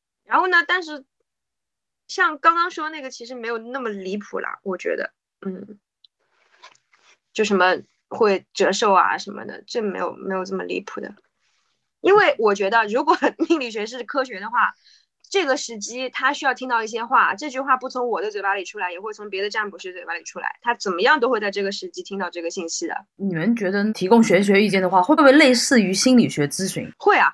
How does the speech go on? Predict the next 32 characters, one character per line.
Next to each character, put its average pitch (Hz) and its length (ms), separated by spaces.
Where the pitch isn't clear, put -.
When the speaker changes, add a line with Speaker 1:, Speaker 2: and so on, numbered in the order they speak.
Speaker 1:
会 370 180
啊。 190 200
其 - 200
实 359 280
因 294 160
为 359 280
你 247 300
把 214 240
卦 262 260
象 254 200
说 247 220
出 262 140
来 180 180
以 147 80
后， 202 140
其 226 160
实 254 100
就 285 140
是 226 260
对 233 280
于 190 140
这 240 120
件 233 180
事 247 180
情 185 380
有 165 220
了 175 80
一 190 120
个 214 140
切 240 300
入 247 160
点， 196 220